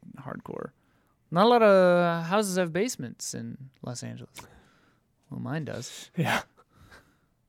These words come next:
Speaker 1: That actor, dude.
Speaker 2: Yeah.
Speaker 1: He
Speaker 2: Presence.
Speaker 1: he, well, he's, what's amazing about that actor, I wish I could remember his name right now. He's in Fargo also, and he's in, like,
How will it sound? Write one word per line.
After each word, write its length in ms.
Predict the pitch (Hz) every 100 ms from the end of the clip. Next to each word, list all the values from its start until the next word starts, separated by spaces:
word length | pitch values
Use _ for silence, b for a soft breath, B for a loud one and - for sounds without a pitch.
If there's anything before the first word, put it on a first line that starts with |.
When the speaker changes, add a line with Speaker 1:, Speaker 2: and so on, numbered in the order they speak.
| -
Speaker 1:
That 220 | 175 262
actor, 400 | 175 170 - 143
dude. 280 | 131 127 117
Speaker 2:
Yeah. 420 | 202 180 156 147 -
Speaker 1:
He 360 | - 208 214 - _ _ _ -
Speaker 2:
Presence. 800 | - 160 170 139 131 - - - _
Speaker 1:
he, 160 | 214 240
well, 180 | 233
he's, 240 | 214 233 220
what's 220 | 220 214
amazing 380 | 202 202 269 320
about 220 | 254 208
that 140 | 196
actor, 460 | 175 190 180 147 139
I 80 | 147
wish 200 | 147 196
I 60 | 202
could 100 | 165
remember 200 | 156 151
his 80 | 139
name 180 | 143 143
right 140 | 135
now. 220 | 123 120
He's 160 | 127 165
in 100 | 165
Fargo 640 | - 160 160 170 170 175
also, 500 | 170 151 151 165 160
and 120 | 160 156
he's 200 | 156 147
in, 220 | 151 151
like, 300 | 139 127